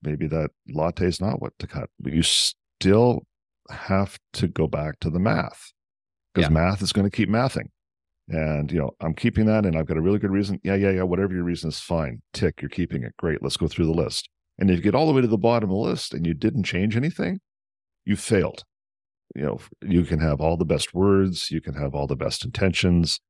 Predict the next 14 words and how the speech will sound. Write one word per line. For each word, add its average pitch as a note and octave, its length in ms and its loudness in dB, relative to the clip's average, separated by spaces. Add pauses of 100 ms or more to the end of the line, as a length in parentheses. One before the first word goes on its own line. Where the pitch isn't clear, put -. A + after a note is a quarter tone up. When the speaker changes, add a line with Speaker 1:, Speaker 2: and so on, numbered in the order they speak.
(360)
Speaker 1:
you D2+ 200 0
can C#2+ 240 -2
have C2+ 440 -2
all C#2 180 -2
the C#2 160 0
best C#2+ 460 0
what, E2 320 4 (120)
I E2+ 80 2
don't A2 140 4
care A2 140 4
what F#2+ 180 6
else A2+ 240 4
you G2 60 4
have. G2+ 400 0